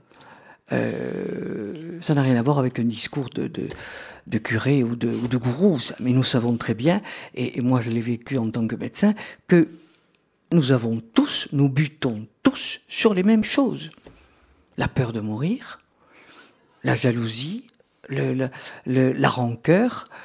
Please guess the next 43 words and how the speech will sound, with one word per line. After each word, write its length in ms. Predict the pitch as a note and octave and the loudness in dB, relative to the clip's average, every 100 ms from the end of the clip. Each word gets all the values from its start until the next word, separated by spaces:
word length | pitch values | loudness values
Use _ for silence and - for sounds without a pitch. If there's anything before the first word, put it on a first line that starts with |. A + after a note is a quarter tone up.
| - - - | -20 -12 -2
euh, 100 | C#3+ | 0
enfin, 160 | C3 | 0
et 40 | C3+ | -2
cetera. 460 | - - G#3 C4+ A#3+ - - | -2 2 4 4 2 -2 -14
Je 140 | - D#3+ | 0 4
veux 80 | F3 | 6
dire 240 | F#3+ - | 4 4
qu'il 240 | E3 D#3+ | 4 4
faut 100 | D3+ | 4
pas 160 | D#3+ D#3+ | 2 2
être 100 | C#3+ | 2
sorcier 600 | - C#3+ - - B3 D#4 - - - - _ | 0 -4 0 4 6 4 -2 -16 -16 -18 _
pour, 300 | F3+ D3+ D#3 | 2 6 6
euh, 120 | D3+ | 6
pour 200 | D3+ C#3 | 4 -4
se 100 | - | -2
dire 300 | C#3+ F3+ C#4 | 0 2 2
qu'on 160 | - E3 | 4 4
est, 160 | D#3+ - | 4 6
on 140 | F#3 | 8
est 180 | E3 D3+ | 8 6
tous, 280 | - C4+ - - - - - - | 4 2 0 -10 -18 -20 -18 0
euh, 600 | C#3+ D3+ D3 C#3+ C#3+ C3 | 6 6 6 4 2 -2
voilà. 440 | C3 F3+ A#3+ F#3+ - - - _ - | 0 2 2 0 -6 -18 -20 _ 0
Euh, 320 | D3+ D3+ D3 | 2 4 2
c'est 180 | - E3+ | 2 -2
pour 160 | - | 0
ça 140 | - F#3+ | 0 0
que 160 | G3 | 2
moi, 240 | E3 D#3+ F3 | 2 4 6
dans 120 | D#3 | 6
mon 160 | D3+ C#3+ | 6 4
travail, 600 | D#3+ E3 F3 C#3+ A2 C3+ | 4 6 6 4 0 -2
je, 0 | |
je 120 | D3 | 0
l'ai, 480 | C3+ C#3 C3 - - | 2 2 2 -2 -4
euh, 560 | - - - - - - - C2+ | -6 -6 -8 -12 -14 -16 -14 -6
après 300 | - - C#3+ | -4 0 2
avoir 220 | C#3+ C3+ C#3 | 4 6 4
été 180 | - | 2
très 180 | C3 - | -2 -4
gravement 380 | B2+ B2 B2+ B2 | -4 0 2 4
malade, 400 | B2 C#3+ G#3 F3 | 4 4 2 0